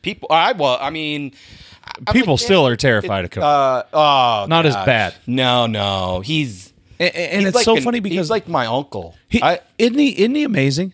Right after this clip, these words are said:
Speaker 2: Like, I, I really
Speaker 1: Oh, are you
Speaker 2: do.
Speaker 1: kidding?
Speaker 2: He's one of my favorite human beings ever. But there is this perception of Cody Lambert that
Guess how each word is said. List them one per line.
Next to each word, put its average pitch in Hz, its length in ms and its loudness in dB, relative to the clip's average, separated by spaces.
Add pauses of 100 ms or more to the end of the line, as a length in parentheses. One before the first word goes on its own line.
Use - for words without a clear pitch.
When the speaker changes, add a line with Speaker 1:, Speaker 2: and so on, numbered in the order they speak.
Speaker 2:
Like, 165 320 0
I, 160 140 0
I 190 160 0
really 185 340 2
Speaker 1:
Oh, 175 40 6
are 151 60 6
you 165 160 6
Speaker 2:
do. - 40 2
Speaker 1:
kidding? 151 140 0
Speaker 2:
He's 175 120 2
one 170 140 2
of 139 40 2
my 120 100 2
favorite 185 380 0
human 180 300 -2
beings 123 300 0
ever. 113 260 2 (640)
But 147 240 0
there 139 320 2
is 151 280 2
this 208 200 0
perception 139 720 0
of 139 140 -4
Cody 131 320 2
Lambert 98 580 -2
that 107 220 -2